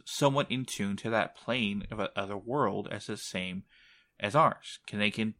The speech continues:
communicate with them and stuff like that? Those, you know, questions and stuff like that, especially people who are mediums and psychics, talk about feeling like you're fucking crazy, hearing and talking to people that aren't there.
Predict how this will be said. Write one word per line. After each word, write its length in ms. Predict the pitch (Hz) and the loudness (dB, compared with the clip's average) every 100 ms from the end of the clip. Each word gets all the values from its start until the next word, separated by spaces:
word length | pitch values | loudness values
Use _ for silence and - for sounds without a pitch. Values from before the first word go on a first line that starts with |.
| - | -10
communicate 560 | - 117 156 143 113 - | -4 0 2 2 0 -2
with 200 | 98 - | -4 -10
them 140 | - | -8
and 80 | 90 | -8
stuff 200 | - 98 | -8 -6
like 200 | 98 90 | -4 -4
that? 300 | - 107 - _ _ _ _ _ _ - _ _ | 0 -2 -2 _ _ _ _ _ _ -20 _ _
Those, 480 | 107 101 98 95 - | 2 4 2 -2 -8
you 140 | - 101 | -6 -6
know, 140 | 92 - | -6 -6
questions 340 | - 95 - | -2 -2 -2
and 60 | 92 | -10
stuff 80 | - | -8
like 100 | 104 | -2
that, 60 | 117 | -2
especially 300 | - 180 208 | 2 0 2
people 220 | 208 170 | 2 2
who 120 | 131 | 2
are 80 | 113 | 0
mediums 440 | 98 110 107 90 | 0 0 0 -4
and 80 | - | -8
psychics, 500 | - 107 95 - - - - - - | -4 -2 -2 -6 -12 -20 -20 -20 -18
talk 260 | - 147 165 | 0 4 6
about 220 | 147 107 | 6 4
feeling 260 | - 143 120 | 4 0 2
like 100 | 107 | -2
you're 100 | 95 | -6
fucking 440 | - - 107 - 101 | -12 -6 -6 -6 -10
crazy, 560 | - 127 135 - - _ _ _ _ | 0 2 0 -4 -14 _ _ _ _
hearing 480 | - - 151 156 127 | -10 6 8 8 6
and 80 | 95 | 4
talking 340 | - 131 135 | 6 8 8
to 60 | 101 | 2
people 260 | 107 120 90 | -2 -2 -2
that 160 | 92 - | -2 2
aren't 220 | 107 - | 2 2
there. 420 | - 104 107 - | -4 -2 0 -2